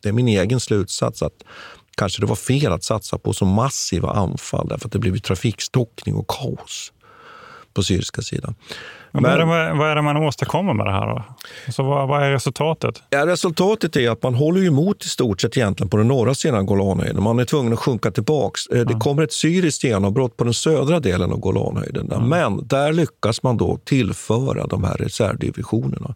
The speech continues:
Speaker 1: Och den åttonde oktober så har man lyckats stoppa upp det sy-, syriska anfallet, har kört fast.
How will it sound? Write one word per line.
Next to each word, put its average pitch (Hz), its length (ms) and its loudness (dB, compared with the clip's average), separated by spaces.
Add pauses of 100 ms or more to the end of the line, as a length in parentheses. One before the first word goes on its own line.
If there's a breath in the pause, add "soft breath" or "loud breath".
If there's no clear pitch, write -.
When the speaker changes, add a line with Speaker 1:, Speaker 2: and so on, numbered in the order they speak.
(500 loud breath)
Speaker 1:
Och 110 80 0
den 113 120 2
åttonde 143 640 0
oktober 113 580 0
så 104 120 -6
har 110 60 0
man 110 140 0
lyckats - 240 -6
stoppa 113 340 -2 (100)
upp - 420 -2
det 104 160 0
sy-, - 300 0
syriska 95 520 0
anfallet, - 500 -4
har - 80 -4
kört - 300 -2
fast. - 540 -10